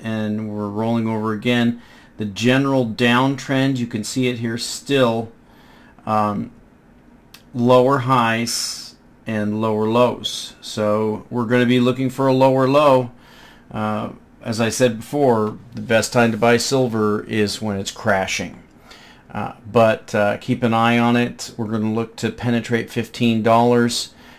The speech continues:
and then we're gonna keep a very close eye on premiums, uh, if we do get those prices, to see if they expand. Normally, as I pointed out in the past, I really like to pull the trigger when I see premiums expand in the face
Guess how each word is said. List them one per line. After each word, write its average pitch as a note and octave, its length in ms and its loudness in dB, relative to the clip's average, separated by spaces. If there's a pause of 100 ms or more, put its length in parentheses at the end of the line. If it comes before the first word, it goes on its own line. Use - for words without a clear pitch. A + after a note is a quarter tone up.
and A#2 80 -6
then A2+ 80 0
we're A2 120 0
gonna G#2+ 140 -2
keep A#2 200 -4
a G#2 60 -4
very A2 220 0
close G#2+ 360 -4
eye G#2 200 0
on G2 160 -6
premiums, G#2 840 -2 (180)
uh, G2 240 -6
if - 180 -12
we A2 100 -2
do G#2+ 240 0
get G#2 240 -2
those G2+ 180 -4
prices, G2 600 -4 (420)
to A2+ 100 -10
see A2+ 180 -2
if F#2 100 -8
they G2+ 160 -2
expand. G#2+ 640 -4 (840)
Normally, C3+ 680 4
as A#2+ 160 2
I A#2+ 80 6
pointed B2+ 360 2
out A#2 140 6
in A2 80 0
the G#2+ 60 0
past, A#2 800 0 (560)
I C#3 100 8
really C3 300 4
like A#2 200 6
to - 80 -12
pull A#2+ 160 0
the A2+ 80 0
trigger G#2+ 580 -2
when A2+ 260 2
I A2+ 160 -2
see G#2+ 260 -2
premiums C3 720 0
expand A#2 760 0
in A2 100 -4
the G#2+ 100 -2
face - 600 -2